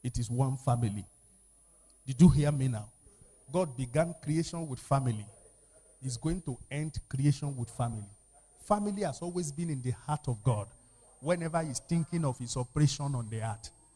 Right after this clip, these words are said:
Did you hear what I'm saying now? So the, the man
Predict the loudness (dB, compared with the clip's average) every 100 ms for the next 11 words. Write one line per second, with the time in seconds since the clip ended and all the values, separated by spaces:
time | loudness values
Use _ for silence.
0 | -20 -20 _ _ _ _ _ 0 2 4
1 | 6 6 4 2 0 -2 0 -2 -4 -10
2 | -18 -20 -20 _ _ _ -20 -20 _ _
3 | _ _ _ _ _ -12 -8 -6 -8 -10
4 | -8 -6 -6 -2 0 2 0 -8